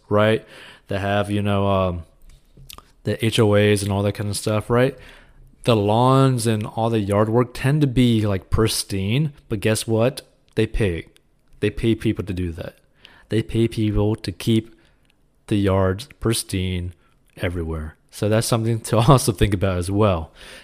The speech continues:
Do you want a crappy job by you doing it,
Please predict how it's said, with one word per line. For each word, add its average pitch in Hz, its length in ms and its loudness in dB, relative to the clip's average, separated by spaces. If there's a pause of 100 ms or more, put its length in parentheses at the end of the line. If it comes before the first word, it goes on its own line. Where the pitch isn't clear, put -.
(140)
Do 101 100 -12
you 104 80 -2
want 95 160 -6
a 85 60 -8
crappy 120 520 0
job 135 540 2 (560)
by 92 140 -2
you 98 240 0
doing 117 400 4
it, 104 280 -2